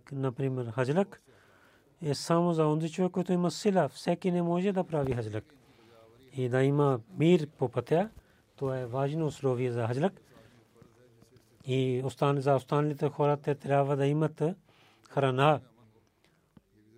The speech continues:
А не така те да стават глад-, гладни и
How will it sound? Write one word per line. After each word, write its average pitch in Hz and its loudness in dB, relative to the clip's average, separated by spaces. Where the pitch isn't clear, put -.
А 123 -4
не 131 0
така 143 -2
те 147 0
да 143 2
стават 143 0
глад-, 139 -2
гладни 156 0
и 151 -2